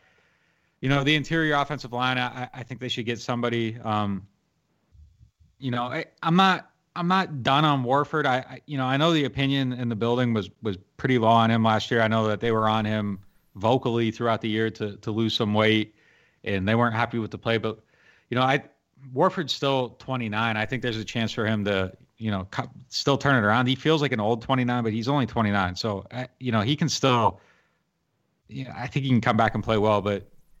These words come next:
you know, maybe replacing him in a year, you get someone in, they're learning, all that stuff. I mean, the Saints like to, to take that approach, it seems, you know, to, to draft their next year's starters a year early and let them kinda acclimate to the system.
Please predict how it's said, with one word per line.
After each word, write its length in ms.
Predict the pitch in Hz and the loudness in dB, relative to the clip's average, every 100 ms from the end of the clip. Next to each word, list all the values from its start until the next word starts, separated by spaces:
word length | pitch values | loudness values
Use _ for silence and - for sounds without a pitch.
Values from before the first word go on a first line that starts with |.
| - _ _ _ | -20 _ _ _
you 140 | 120 120 | -4 0
know, 80 | |
maybe 260 | 107 113 127 | 2 4 4
replacing 460 | 123 117 131 117 127 | 4 2 0 0 0
him 120 | 120 | -2
in 80 | 113 | 0
a 40 | |
year, 160 | 107 117 | 2 2
you 140 | 113 | 0
get 160 | 110 110 | 0 -2
someone 300 | 123 107 107 | -2 -2 0
in, 200 | 107 104 | -2 -2
they're 160 | 107 | -4
learning, 520 | 101 107 104 104 98 98 | -2 -2 -2 -4 -6 -6
all 120 | 117 110 | -2 0
that 140 | 101 | 0
stuff. 320 | - 110 98 117 | 0 -2 -2 -4
I 100 | 110 | -6
mean, 220 | 107 104 | -4 -4
the 80 | 113 | -4
Saints 300 | - 131 117 | 0 0 2
like 180 | 127 113 | 0 0
to, 280 | 120 110 98 - _ - _ - | -2 -2 -4 -10 _ -20 _ -10
to 80 | 139 | -2
take 180 | 160 | 0
that 160 | 151 135 | 2 2
approach, 420 | 117 - 117 110 | 0 0 0 -2
it 120 | 120 | -6
seems, 520 | - 120 113 110 98 - | -6 -2 -2 -2 -4 -6
you 120 | 117 | -2
know, 160 | 110 104 | 0 0
to, 180 | 113 113 - | -4 -10 -6
to 100 | 123 | -2
draft 300 | 123 117 110 | 2 2 2
their 120 | 113 | 0
next 280 | 107 113 - | 0 -2 -2
year's 180 | 113 98 | -4 -4
starters 560 | 117 110 104 101 92 | -2 0 -2 -4 -6
a 80 | - | -6
year 240 | 110 110 | 0 2
early 300 | 101 104 101 | 2 0 0
and 100 | 98 | -2
let 100 | 104 | 0
them 180 | 101 95 | 0 0
kinda 200 | 95 110 | -2 0
acclimate 440 | 104 101 113 101 98 | 0 0 -2 -4 -6
to 100 | 101 | -8
the 80 | |
system. 500 | 98 113 104 113 107 | -6 -4 -4 -2 -2